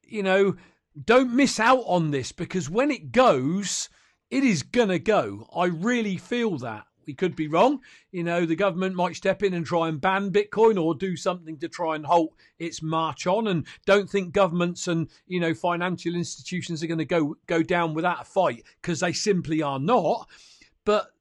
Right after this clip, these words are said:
you know, you could say the people have spoken. Bitcoin has spoken. It doesn't matter what anyone does or doesn't do. For eleven years,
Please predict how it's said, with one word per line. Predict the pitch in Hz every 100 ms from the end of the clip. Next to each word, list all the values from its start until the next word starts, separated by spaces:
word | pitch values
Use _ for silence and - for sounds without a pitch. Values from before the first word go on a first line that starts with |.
| _
you | 139 156 220
know, | 202 -
you | 220 226
could | 277 277
say | - 208 220 202
the | 185 208
people | - 233 - 208
have | 208 -
spoken. | - 233 240 220 175 120 95 - - 131 -
Bitcoin | 226 - 196 202 180
has | 175 175
spoken. | - 220 226 - 147 110 - -
It | 220 226 -
doesn't | 262 214 240
matter | 214 214 214
what | 202 214 214
anyone | 208 254 254 220 233 220
does | 196 233 175
or | 208 190
doesn't | 220 208 185 180 151
do. | 240 185 131 156 240 240 - - _ _
For | - 214 214
eleven | 214 214 240 220 233 202
years, | 233 247 165 175 233 -